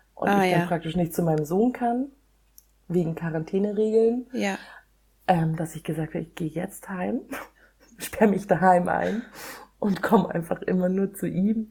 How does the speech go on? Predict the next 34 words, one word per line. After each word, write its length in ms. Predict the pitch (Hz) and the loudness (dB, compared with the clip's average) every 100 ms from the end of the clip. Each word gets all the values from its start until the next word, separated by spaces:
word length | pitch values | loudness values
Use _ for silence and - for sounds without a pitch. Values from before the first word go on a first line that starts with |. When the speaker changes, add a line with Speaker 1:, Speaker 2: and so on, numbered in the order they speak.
| - | -6
Speaker 1:
dass 200 | 180 165 | -6 0
ich 140 | 190 | 2
halt 120 | 175 180 | 2 0
Speaker 2:
Mhm. 40 | |
Speaker 1:
diese 160 | 165 165 | -2 -4
Sicherheit 580 | 170 190 196 170 160 165 | -2 -2 0 0 -2 -4
habe, 220 | 160 - | -6 -6
ich 160 | - | -16
kann 240 | - 156 156 | -8 -8 -8
zu 140 | - | -10
ihm. 340 | - 185 254 - _ _ _ _ - _ - - - - - - | -4 -2 -4 -10 _ _ _ _ -20 _ -20 -18 -16 -14 -14 4
Genau, 360 | 269 214 147 | 6 8 6
und, 300 | - 170 165 | 4 -2 0
äh, 220 | 165 156 160 - - | 2 2 2 -2 -2
das, 240 | 220 220 - - | -2 -2 -12 -12
das 160 | - | -4
war 100 | - | -4
schon 320 | - 147 139 127 | -4 -6 -6 -6
hart, 480 | 131 160 202 - - | -8 -6 -8 -12 -8
Speaker 2:
Ja. 240 | 208 196 202 | -4 0 0
Speaker 1:
auch 240 | 226 240 - _ - _ _ - | 0 -4 -16 _ -20 _ _ -6
da 400 | 180 175 180 175 | -2 0 -2 -6
zu 140 | - | -14
sagen, 360 | 156 165 165 165 | -10 -8 -8 -6
hey, 400 | 170 165 165 165 _ - _ _ | -2 -2 -2 -6 _ -20 _ _
ich 240 | - 156 - | -14 -14 -4
verlasse 320 | 165 160 156 | -2 -2 -4
jetzt 100 | - | -14
das 120 | 147 | -16
Krankenhaus, 440 | - 160 170 185 180 | -10 -6 -4 -6 -8
mein 180 | 156 151 | -8 -6
Kind 240 | 185 202 | -6 -6
bleibt 320 | 226 226 - | -6 -10 -8
da. 180 | 240 277 | -8 -8